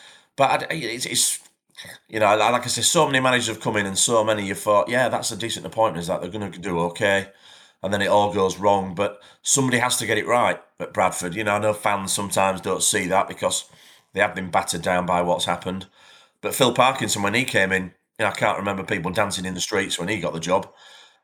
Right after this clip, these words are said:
And yet, you know, what, what a five years, five-year journey he took the club on. You know, League Cup final, winning at Wembley in the playoffs, beating Chelsea away, you know, it's, it, winning at, be-, beating Leeds, which was obviously a big one locally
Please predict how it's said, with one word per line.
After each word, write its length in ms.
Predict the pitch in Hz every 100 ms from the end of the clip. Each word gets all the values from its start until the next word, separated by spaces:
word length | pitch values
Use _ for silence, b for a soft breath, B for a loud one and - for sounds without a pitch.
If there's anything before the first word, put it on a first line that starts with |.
| -
And 120 | 101
yet, 440 | 110 110 - - -
you 80 |
know, 160 | 104 98
what, 260 | 104 117 117
what 140 | 113
a 60 | 110
five 320 | 110 107 101
years, 440 | 104 104 101 - _ _ -
five-year 360 | 120 110 107
journey 320 | 104 110 107 101
he 140 | 104
took 160 | - -
the 60 |
club 260 | - 117 101
on. 180 | 90 -
You 80 | 92
know, 100 | 92
League 220 | 92 98
Cup 180 | - 87
final, 580 | - 110 110 110 107 - B B B B
winning 260 | 101 104
at 60 | 95
Wembley 300 | 98 95 92
in 60 | 90
the 60 |
playoffs, 760 | - 117 110 107 104 - - -
beating 220 | 95 87
Chelsea 460 | 90 110 107 104 101
away, 480 | 95 101 101 101 - B B B B -
you 80 |
know, 260 | 101 95 95
it's, 220 | 101 101
it, 260 | 110 101 92
winning 280 | 98 92 92
at, 260 | 87 87
be-, 140 | 92 87
beating 320 | 104 90 92
Leeds, 340 | 107 110 104
which 140 | 87 -
was 80 |
obviously 180 | 87 85
a 40 | 82
big 180 | 92
one 100 | 92
locally 480 | 90 101 104 101 101